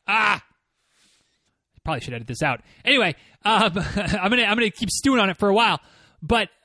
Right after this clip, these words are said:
um, you know, just, just having, having the ability to meet some folks in person,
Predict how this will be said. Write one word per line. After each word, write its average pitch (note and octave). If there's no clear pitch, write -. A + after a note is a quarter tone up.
um, F#3
you A#3+
know, A3+
just, G#3
just A#3
having, A#3
having A3+
the F#3+
ability G3+
to F#3+
meet F#3+
some F#3
folks F#3+
in F#3
person, F3+